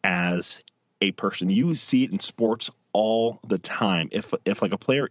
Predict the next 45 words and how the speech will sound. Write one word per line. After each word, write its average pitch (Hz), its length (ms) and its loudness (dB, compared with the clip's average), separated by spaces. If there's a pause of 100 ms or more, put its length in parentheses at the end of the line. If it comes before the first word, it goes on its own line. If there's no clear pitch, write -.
isn't 110 480 0
good 101 300 2
or 98 140 2
as 90 120 -2
good 104 180 2
as 98 120 -2
you 92 40 -6
think 107 220 0
he 113 140 0
should 113 160 -4
be, 127 200 2 (400)
th-, 185 280 -8
they'll 104 280 2
go, 95 300 0 (200)
"This 135 120 0
guy 120 160 4
is 107 120 0
shit." - 400 -4 (600)
And 131 100 2
that's 208 200 0
ridiculous. 208 640 -2
He's 180 180 2
a 185 60 2
phenomenal 120 800 0 (920)
athlete 95 560 0
who 113 80 2
can't 131 280 0
do 117 200 2
anything 120 400 2
that, 98 100 0
like, 95 220 -2
anyone 117 400 2
else 104 320 0
can 95 260 0
do, 90 300 2
but 101 100 0
he's 95 160 0
not 120 180 2
as 107 120 -2
good 110 180 2
as, 101 80 0
like, 98 140 0
these, 101 160 0
like, 95 120 -2
hundred 117 320 2